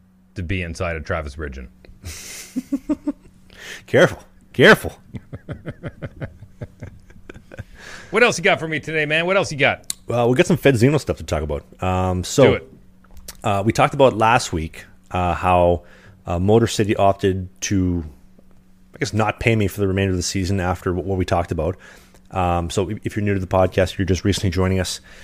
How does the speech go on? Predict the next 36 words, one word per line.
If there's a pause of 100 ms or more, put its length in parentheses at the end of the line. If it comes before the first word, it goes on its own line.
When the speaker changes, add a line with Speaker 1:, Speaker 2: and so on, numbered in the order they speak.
(160)
Speaker 2:
Um,
when
I
told
the
team
that
I
was
done
for
the
season,
they
said,
"Hey, (320)
we're
gonna
pay
you
for
the
rest
of
the
season.
Appreciate
the
honesty.
Thank
you
for
your
hard
work." (400)
Uh,